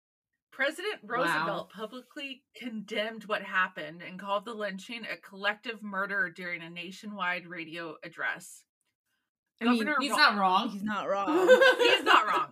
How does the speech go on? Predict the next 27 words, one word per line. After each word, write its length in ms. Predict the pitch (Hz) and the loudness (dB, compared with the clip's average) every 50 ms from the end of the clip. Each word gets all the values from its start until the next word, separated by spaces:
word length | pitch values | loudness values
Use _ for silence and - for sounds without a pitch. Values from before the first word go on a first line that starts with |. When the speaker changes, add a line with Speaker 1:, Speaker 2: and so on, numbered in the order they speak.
| - - 233 | -10 -8 0
Speaker 1:
Not 160 | 247 302 294 | 4 6 6
Speaker 3:
He's 100 | 381 403 | 8 6
Speaker 1:
wrong 80 | - 294 | 6 8
Speaker 3:
not 200 | 339 381 381 339 | 8 10 10 10
Speaker 1:
at 120 | 311 302 | 10 8
all. 160 | 285 254 220 - 240 233 - | 8 6 6 2 -2 -2 -2
Speaker 3:
wrong. 120 | 285 262 277 - _ _ _ - | -2 -4 -4 -10 _ _ _ -10
Speaker 1:
No. 440 | 220 247 247 214 175 165 165 180 196 - - | -4 0 2 4 4 2 0 -4 -8 -8 -2
Governor 480 | 247 254 254 277 302 320 320 320 208 - | 0 0 0 0 0 2 2 2 2 2
Rolfe 460 | 208 190 190 196 - - - - - _ _ - | -2 0 2 2 2 0 -2 -20 -20 _ _ -14
defended 580 | 247 254 _ - 220 226 233 233 254 247 240 | -14 -12 _ -6 -6 -6 -4 -4 -4 -4 -4
his 240 | 247 214 240 226 185 | -6 -10 -10 -6 -2
action, 520 | 180 160 160 180 190 - - 196 190 185 | 0 0 0 0 -2 -8 -12 -10 -10 -10
saying 440 | 185 - 220 185 185 196 202 208 208 | -10 -6 -4 -4 -4 -4 -8 -8 -6
that 160 | 214 - - 196 | -4 -4 -4 -6
he 160 | 190 220 220 | -8 -10 -10
saved 360 | 214 - 233 208 196 196 190 - | -10 -6 -4 -4 -4 -4 -6 -8
innocent 460 | - 202 214 220 233 - - 254 240 - _ | -10 -8 -8 -8 -12 -10 -12 -14 -14 -14 _
citizens 680 | - - 220 202 202 190 190 196 190 - 202 190 190 185 | -14 -10 -8 -8 -8 -8 -10 -12 -10 -10 -10 -8 -10 -10
from 180 | - 220 202 190 | -10 -10 -10 -10
being 300 | 185 185 190 185 185 175 | -10 -10 -8 -8 -8 -8
mowed 260 | 180 180 185 190 185 | -6 -6 -6 -6 -6
down 300 | - 170 156 160 175 185 | -6 -4 -4 -4 -6 -6
by 180 | 180 165 156 151 | -6 -6 -6 -6
the 100 | 165 165 | -8 -10
National 580 | 156 156 147 156 - - - 185 165 143 147 | -8 -8 -8 -10 -10 -14 -16 -14 -14 -14 -14
Guard. 380 | - 117 117 117 - - - | -10 -8 -8 -8 -8 -10 -16